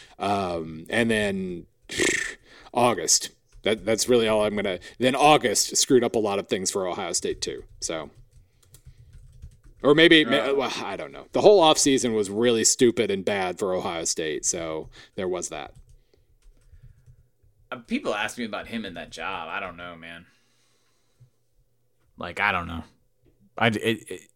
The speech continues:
Speaker 2: he's so far ahead of schedule at Cincinnati. It's gonna give people pause. I think there's an actual bias against him being the native son. Like, they're just,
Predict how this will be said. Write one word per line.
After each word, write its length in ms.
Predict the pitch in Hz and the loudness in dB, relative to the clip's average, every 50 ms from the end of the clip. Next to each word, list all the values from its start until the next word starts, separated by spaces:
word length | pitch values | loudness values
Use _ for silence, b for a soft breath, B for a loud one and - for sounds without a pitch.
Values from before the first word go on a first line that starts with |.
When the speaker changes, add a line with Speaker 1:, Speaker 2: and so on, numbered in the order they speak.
| _ b b b b b b b b | _ b b b b b b b b
Speaker 2:
he's 440 | b 156 151 135 117 104 101 - - _ | b 2 2 2 2 -2 -4 -8 -10 _
so 320 | - - - - 151 151 160 | 0 2 4 6 6 6 6
far 260 | - - 147 131 127 | 4 2 4 4 4
ahead 200 | 120 120 113 110 | 4 4 2 0
of 60 | 110 | 0
schedule 320 | - - 107 107 101 101 | 0 0 0 2 2 0
at 80 | 98 95 | -2 -2
Cincinnati. 560 | - 107 101 85 95 92 92 92 92 92 87 | -2 -2 -2 -2 -2 0 0 0 0 0 -2
It's 120 | 85 - - | -4 -2 0
gonna 180 | - 117 117 | 0 2 2
give 160 | 113 120 110 | 2 0 0
people 280 | - 117 113 107 107 101 | 0 -2 -2 0 -2 -4
pause. 440 | 95 - 98 95 92 92 90 87 82 | -2 2 2 4 4 4 4 2 0
I 120 | - 85 80 | -2 -2 0
think 200 | 107 107 107 98 | 0 0 2 2
there's 200 | 104 101 95 98 | 2 2 2 4
an 120 | 101 95 | 4 6
actual 520 | 98 101 101 - - - 104 98 95 95 | 6 4 4 2 0 2 2 4 4 2
bias 520 | 87 80 - - 101 98 101 104 101 - - | 0 0 4 6 8 8 8 6 6 4 2
against 460 | 98 90 85 92 95 101 101 - - | 0 0 2 2 4 4 2 2 2
him 180 | 104 98 95 90 | 2 4 4 4
being 500 | 85 98 95 98 98 98 95 95 90 87 B B B B B B B B B B B B B B B | 2 4 4 6 6 6 6 6 4 2 B B B B B B B B B B B B B B B
the 160 | - 101 117 | 2 4 6
native 360 | 101 104 104 101 98 104 95 - | 8 8 8 8 6 6 4 2
son. 420 | - 104 95 95 98 104 110 101 | 4 4 4 4 4 4 2 2
Like, 180 | 95 98 92 - | 2 2 2 2
they're 200 | 98 90 92 92 | 2 2 2 2
just, 320 | 87 82 101 92 - | 0 0 -2 -2 -2